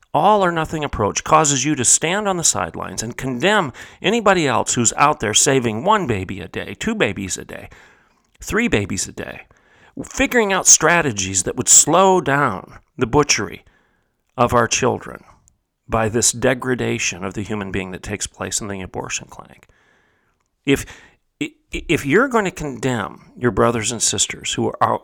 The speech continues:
who are as pro-life as you, and in some cases have done a lot more than you have for the pro-life cause, again, I'll put my credentials up against anybody right now. I've spoken against this. I've written against this. I've sued against this.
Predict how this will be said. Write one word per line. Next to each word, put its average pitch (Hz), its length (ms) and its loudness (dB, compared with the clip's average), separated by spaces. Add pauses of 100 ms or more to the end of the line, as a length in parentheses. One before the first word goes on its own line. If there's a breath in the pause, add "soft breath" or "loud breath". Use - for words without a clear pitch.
who 151 220 0
are 147 260 4
as 131 220 0
pro-life 151 540 0
as 123 160 -2
you, 220 180 0
and 165 180 2
in 160 100 -4
some 269 240 2
cases 147 360 2
have 113 160 0
done - 160 2
a 123 60 4
lot 139 280 0
more 208 180 2
than 202 160 -2
you 254 140 -2
have - 400 -8 (760)
for - 120 0
the 120 80 2
pro-life 131 460 4
cause, - 600 0 (680)
again, 123 420 -2 (680 soft breath)
I'll - 180 -4
put - 180 -2
my 147 120 2
credentials 117 520 0
up 107 160 -2
against 98 400 -6
anybody 98 440 -8
right - 240 -16
now. - 260 -14
I've - 140 -12
spoken 156 400 -2
against 135 400 -8
this. 127 260 -2
I've 107 220 -12
written 131 200 -2
against 110 400 -10
this. - 300 -6
I've 98 180 -12
sued 185 480 4
against 87 460 -6
this. - 340 -10